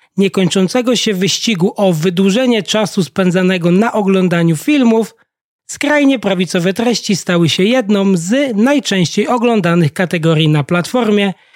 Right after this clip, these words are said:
obok muzyki i gier. W dwa tysiące osiemnastym roku pewna socjolog, zaskoczona liczbą polecanych jej filmów przedstawiających zaprzeczenie Holokaustowi,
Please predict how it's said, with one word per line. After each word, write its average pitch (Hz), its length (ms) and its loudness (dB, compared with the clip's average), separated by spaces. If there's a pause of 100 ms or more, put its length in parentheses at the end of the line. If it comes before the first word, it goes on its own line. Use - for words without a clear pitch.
(140)
obok 220 560 0
muzyki 175 680 0
i 175 240 0 (160)
gier. 180 360 0 (540)
W 170 520 2
dwa 160 240 -2
tysiące 262 400 0
osiemnastym 254 580 0
roku 165 600 2 (360)
pewna 170 540 0
socjolog, 226 720 0
zaskoczona 180 720 0
liczbą 220 440 0
polecanych 175 640 0
jej 165 180 0
filmów 226 540 0 (400)
przedstawiających 202 840 -2
zaprzeczenie 165 680 -2
Holokaustowi, 214 920 -2